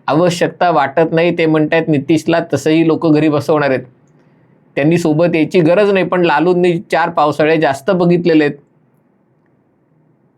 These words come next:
त्यांना नितीश कुमारांपेक्षा राहुल गांधींच्या कर्तृत्वावर अधिक विश्वास आहे की राहुल गांधींच्या सोबत गेलं तर नक्की बुडणार, त्याच्यापेक्षा नितीश कुमारला सोबत घेतलं तर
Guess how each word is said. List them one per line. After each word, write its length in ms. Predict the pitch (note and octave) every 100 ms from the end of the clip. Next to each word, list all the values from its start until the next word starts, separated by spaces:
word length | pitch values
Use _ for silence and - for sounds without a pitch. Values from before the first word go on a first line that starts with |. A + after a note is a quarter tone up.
| _ _ _
त्यांना 520 | E3 D3 D#3 F3 F#3 - _ _ _ _ -
नितीश 440 | C#3+ E3 A3+ A3
कुमारांपेक्षा 840 | - F3 D#3 D#3 D#3 D#3+ D3+ E3
राहुल 320 | E3 C3+ D#3+ F3+
गांधींच्या 540 | E3 D3+ D#3 D3+ F3
कर्तृत्वावर 800 | E3+ - D3+ G3+ F#3+ F3 E3 D#3+
अधिक 280 | D3 F#3 G3+
विश्वास 400 | F#3 G3 F3+ F3
आहे 120 | C#3+ F#3 _ _ _ _ -
की 100 | F3
राहुल 300 | F3 D3+ G3+
गांधींच्या 480 | G3+ F3+ F#3 F3+ F#3+
सोबत 360 | F3+ D#3+ F3 D#3+
गेलं 260 | E3 E3+ E3+
तर 120 | F#3
नक्की 400 | F3 E3+ E3 A3
बुडणार, 500 | F#3+ F#3 E3+ E3+ C#3+ - _ _ _ _ _ _ _ _ _ _ _ _ _ _
त्याच्यापेक्षा 520 | D3+ D3+ F#3 E3+ E3+ F3+
नितीश 380 | E3 D#3+ F3
कुमारला 440 | F3 D#3 D3+ D3+ D#3+
सोबत 300 | D3+ C3+ D3+
घेतलं 480 | D3+ C3+ C#3 D3+ D#3
तर 180 | D#3 E3